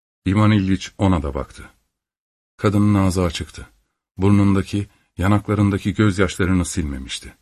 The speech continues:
Keder dolu gözlerle ona bakıyordu. İvan İlyiç karısına da acıdı. "Evet, üzüyorum onları."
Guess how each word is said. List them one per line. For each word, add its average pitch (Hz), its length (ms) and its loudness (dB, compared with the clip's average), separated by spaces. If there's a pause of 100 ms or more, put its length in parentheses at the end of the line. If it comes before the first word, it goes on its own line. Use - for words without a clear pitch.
(560)
Keder 117 340 0
dolu 107 200 2
gözlerle 95 460 2
ona 90 300 0
bakıyordu. 73 600 -10 (640)
İvan 95 260 2
İlyiç 95 380 2
karısına 87 520 -2
da 73 120 -6
acıdı. 73 380 -12 (640)
"Evet, 107 400 -2 (440)
üzüyorum 95 540 0
onları." 76 360 -6